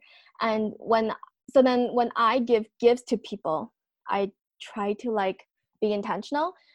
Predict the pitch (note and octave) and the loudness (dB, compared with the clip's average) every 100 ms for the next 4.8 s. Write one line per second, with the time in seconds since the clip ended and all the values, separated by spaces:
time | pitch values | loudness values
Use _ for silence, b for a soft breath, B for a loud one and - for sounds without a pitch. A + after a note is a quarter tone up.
0 | b A3 G#3 G#3 A3 G#3 G3+ - G3+ G#3 | b 0 0 -2 -4 -4 -4 -4 -4 -4
1 | G3 G3+ G3+ - G3+ G3 B3 D4 - D#4 | -6 -6 -8 -8 -6 -4 -4 -6 -2 -2
2 | E4 - G#3 G3 G3 G3+ G3 G3 G3 G3 | -2 -4 -4 -6 -6 -6 -4 -4 -4 -6
3 | G3+ G3+ G#3 G3+ G3 - - G#3+ G#3 G#3 | -8 -10 -12 -12 -12 -10 -6 -4 -2 -4
4 | G3 G3+ G3+ G#3+ G3 A#2+ - - | -6 -4 -2 -2 -4 -8 -10 -16